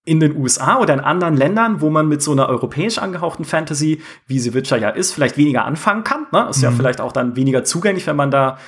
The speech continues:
Speaker 1: gegen Baba Yaga kämpft aus der osteuropäischen Mythologie als gegen Orks, obwohl das ja gerade The Witcher so toll macht, ja? Aber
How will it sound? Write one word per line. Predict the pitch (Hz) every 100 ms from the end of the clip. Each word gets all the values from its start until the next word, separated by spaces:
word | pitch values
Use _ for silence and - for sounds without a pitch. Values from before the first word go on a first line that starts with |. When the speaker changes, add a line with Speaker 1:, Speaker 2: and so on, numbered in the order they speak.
| - -
Speaker 1:
gegen | 131 135
Baba | 120 123 127
Yaga | 123 147 180 180
kämpft | 190 214 208 - -
aus | 113 143 147
der | 147
osteuropäischen | 139 147 123 135 151 214 185
Mythologie | 180 196 180 165 185
als | 127 135 -
gegen | 139 131 131 123 - _ _ -
Orks, | 135 190 226 - - - -
obwohl | 139 131
das | 123 147 147
ja |
gerade | 139 151 180
The | 123
Witcher | 170 - 135
so | 120
toll | - 247 214
macht, | 131 - -
ja? | 143 151
Aber | 113